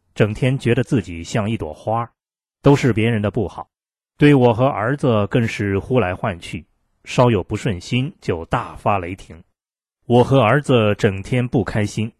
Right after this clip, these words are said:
他自己也很不开心。我们三口人一直过着这样整日提心吊胆、闷闷不乐的日子。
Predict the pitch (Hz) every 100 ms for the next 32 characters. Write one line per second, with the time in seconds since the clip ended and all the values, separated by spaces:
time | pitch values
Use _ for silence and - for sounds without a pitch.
0 | _ _ _ _ - 131 - 147 120 127
1 | 107 120 - 73 - - 85 - 87 -
2 | _ _ _ _ - 117 139 - 185 185
3 | 107 101 147 120 - 110 - 113 92 -
4 | 113 92 82 82 - 95 87 101 165 95
5 | - 113 113 113 131 107 85 82 80 -
6 | 131 101 101 85 - 95 110 85 82 80
7 | 76 -